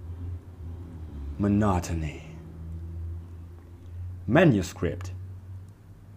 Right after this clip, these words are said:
Homage. Good. So those are all the words we have for today. And now let's go and read the introduction to Alice Adventures in Wonderland,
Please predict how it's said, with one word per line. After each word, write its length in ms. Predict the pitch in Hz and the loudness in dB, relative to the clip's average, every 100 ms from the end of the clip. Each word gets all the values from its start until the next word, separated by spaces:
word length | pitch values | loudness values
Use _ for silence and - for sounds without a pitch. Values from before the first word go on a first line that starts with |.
| - - - - - - - - | -16 -12 -12 -12 -12 -12 -12 2
Homage. 720 | 120 113 98 92 - - - - - - - - - - - - - - - - - - - - - 104 | 8 8 8 4 -4 -10 -10 -10 -12 -16 -18 -18 -18 -16 -14 -12 -10 -10 -12 -14 -16 -18 -16 -14 0 10
Good. 340 | 131 87 - - - - - | 10 10 4 -10 -12 -12 0
So 160 | 104 | 6
those 320 | 113 185 208 | 10 10 8
are 320 | 196 151 156 - | 10 12 12 12
all 220 | 147 151 | 10 12
the 100 | 156 | 12
words 300 | 127 139 135 | 12 10 8
we 120 | 113 | 4
have 300 | 90 104 - | 8 8 8
for 100 | 120 | 6
today. 480 | 107 98 92 92 - | 4 2 4 4 2
And 240 | - 90 95 | 2 2 6
now 300 | 110 135 165 | 8 8 8
let's 340 | 117 117 - | 2 0 -6
go 440 | 104 110 104 127 - - - - - - | 2 6 8 6 2 -14 -16 -16 0 6
and 320 | 101 104 107 | 8 10 10
read 380 | 131 131 120 104 - 107 | 12 10 8 0 -2 2
the 100 | 104 | 4
introduction 920 | 95 92 90 90 117 - - 80 80 | 4 2 2 8 8 8 0 -2 -2
to 340 | - 92 92 - | 0 0 0 2
Alice 360 | 107 110 127 143 | 6 8 8 6
Adventures 720 | 120 110 98 82 69 - - | 6 6 4 -4 -6 -8 -4
in 240 | 92 90 | 0 2
Wonderland, 640 | 80 87 95 87 71 - | 4 2 2 -2 -4 -10